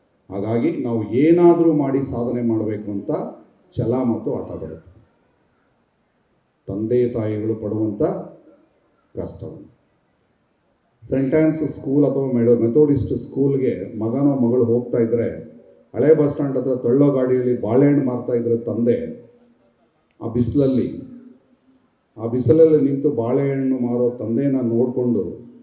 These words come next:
ಮಗಳೋ ಮಗ ಸ್ಕೂಲ್ಗೆ ಹೋಗ್ತಾ ಇದ್ರೆ, "ನಮಗೋಸ್ಕರ ನಮ್ಮಪ್ಪ ಬಿಸಿಲಲ್ಲಿ ನಿಂತು ಬಾಳೆಹಣ್ಣು ಮಾರ್ತಾ ಇದ್ದಾನೆ, ಏನಾದರೂ ಮಾಡಿ ನಾನು ಸಮಾಜದಲ್ಲಿ ಒಂದು ಒಳ್ಳೆ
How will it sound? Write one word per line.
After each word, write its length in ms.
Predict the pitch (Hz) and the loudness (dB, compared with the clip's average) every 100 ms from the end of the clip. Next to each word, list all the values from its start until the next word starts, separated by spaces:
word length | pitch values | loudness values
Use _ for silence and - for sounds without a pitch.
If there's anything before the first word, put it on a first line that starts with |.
| _ _ _ _ - | _ _ _ _ -10
ಮಗಳೋ 340 | 101 120 151 143 | -4 4 4 4
ಮಗ 280 | 131 131 127 | 2 0 -4
ಸ್ಕೂಲ್ಗೆ 380 | - 127 131 | -2 -2 2
ಹೋಗ್ತಾ 260 | 120 120 120 | 0 0 -4
ಇದ್ರೆ, 600 | 110 120 113 - - - - _ _ _ _ _ _ _ _ _ _ - | -2 0 -2 -2 -12 -18 -20 _ _ _ _ _ _ _ _ _ _ -12
"ನಮಗೋಸ್ಕರ 440 | 104 120 127 127 | -4 -2 -2 -4
ನಮ್ಮಪ್ಪ 400 | 120 117 110 110 113 107 107 - 107 | -2 -2 -2 -2 -4 -4 -8 -10 -12
ಬಿಸಿಲಲ್ಲಿ 520 | 107 120 117 113 110 | -10 -2 -2 0 -2
ನಿಂತು 280 | 107 107 110 | -2 -4 -6
ಬಾಳೆಹಣ್ಣು 540 | 92 113 117 110 104 | -4 0 0 0 -4
ಮಾರ್ತಾ 200 | 98 101 | -8 -4
ಇದ್ದಾನೆ, 560 | 92 90 90 170 - _ _ _ _ _ _ _ | -4 -6 -8 -12 -18 _ _ _ _ _ _ _
ಏನಾದರೂ 500 | 95 117 147 151 147 | -2 2 4 4 4
ಮಾಡಿ 300 | 135 131 123 | 4 2 0
ನಾನು 520 | 120 117 113 104 95 - | 0 -2 -2 -4 -6 -10
ಸಮಾಜದಲ್ಲಿ 580 | 107 117 110 113 110 | -4 -2 0 -2 -2
ಒಂದು 220 | 104 101 98 | -4 -4 -4
ಒಳ್ಳೆ 600 | 110 117 110 95 - | 0 2 2 0 -10